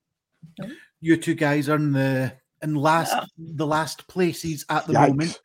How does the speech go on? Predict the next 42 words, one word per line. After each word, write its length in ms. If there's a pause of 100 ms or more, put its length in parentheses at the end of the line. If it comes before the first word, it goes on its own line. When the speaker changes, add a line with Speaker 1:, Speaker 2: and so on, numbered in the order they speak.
(320)
Speaker 2:
So 300
it's 220
time 280
to 120
go 160
coast 340
to 60
coast, 180
Speaker 1:
Even 160
after 240
Speaker 2:
people. 140
Speaker 1:
the 40
last 400
one? 140 (220)
Oh, 100
no. 440 (140)
Speaker 2:
Even 220
after 320
the 140
Speaker 1:
<laughs> 0
Speaker 2:
last 280
Speaker 1:
Doing 220
Speaker 2:
one, 80
Speaker 1:
worse 240
than 160
I 60
Speaker 2:
um, 60
Speaker 1:
thought. 480 (840)
Speaker 2:
no, 240
you've 200
certainly 480 (560)
brought 240
up 120
the 60
score 320
quite 320
a 80
lot. 400 (100)
Um, 800 (400)
yeah, 200
you're, 340 (240)
uh, 240